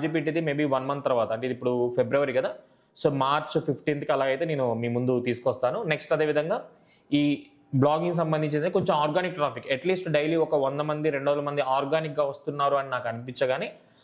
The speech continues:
అప్పుడు మీకు అది, అది కూడా రివీల్ చేస్తానన్నమాట. So నేనైతే మీకు చెప్పకుండా ఉండను, but నేను ఏదైతే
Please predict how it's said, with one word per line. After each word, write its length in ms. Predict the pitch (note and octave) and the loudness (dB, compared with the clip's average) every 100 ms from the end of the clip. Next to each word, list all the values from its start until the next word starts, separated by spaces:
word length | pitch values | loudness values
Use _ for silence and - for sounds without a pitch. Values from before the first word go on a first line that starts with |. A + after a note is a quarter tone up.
| _ | _
అప్పుడు 260 | - G3 F#3+ | 0 2 2
మీకు 160 | F3 F3+ | 2 0
అది, 100 | A#3+ - C#3 | -2 -2 0
అది 100 | C#3 | 2
కూడా 100 | E3+ C3+ | 2 2
రివీల్ 220 | B2 A#2+ A2 | 0 0 -2
చేస్తానన్నమాట. 560 | F#2+ G2 F#2+ F#2+ F#2+ - _ _ _ | -4 -8 -8 -12 -14 -18 _ _ _
So 60 | C#3 C#3 | 0 2
నేనైతే 300 | C#3 C#3 F3 | 0 0 -2
మీకు 100 | E3+ F3 | 0 0
చెప్పకుండా 400 | - C#3+ E3+ D3+ | -2 -2 0 0
ఉండను, 220 | C#3+ C#3 A#3 - _ _ _ B2 | -2 -4 -4 -10 _ _ _ 0
but 100 | C3+ C#3+ D3 | 0 0 0
నేను 240 | F#3+ F#3 F3 | 2 2 2
ఏదైతే 360 | F3+ F3 F#3 | 2 2 2